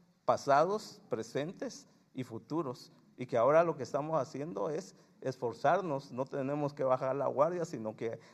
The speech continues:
al contrario, eh, poner en práctica, eh, lo que el Señor nos está dando a cada uno de nosotros.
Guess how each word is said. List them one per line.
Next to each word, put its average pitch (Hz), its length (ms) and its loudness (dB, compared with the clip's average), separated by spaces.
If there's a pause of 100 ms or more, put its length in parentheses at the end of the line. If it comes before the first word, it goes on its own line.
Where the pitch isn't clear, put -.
al 123 160 2
contrario, 131 680 2 (300)
eh, 123 300 0
poner 123 340 0
en 143 140 -2
práctica, 143 720 0
eh, 113 400 0
lo 113 200 -4
que 110 160 -4
el 107 100 -6
Señor 117 440 -4
nos 127 160 -6
está 113 280 -4
dando 113 260 -4
a 104 80 -8
cada 107 260 -2
uno 107 280 -8
de 104 100 -12
nosotros. - 500 -12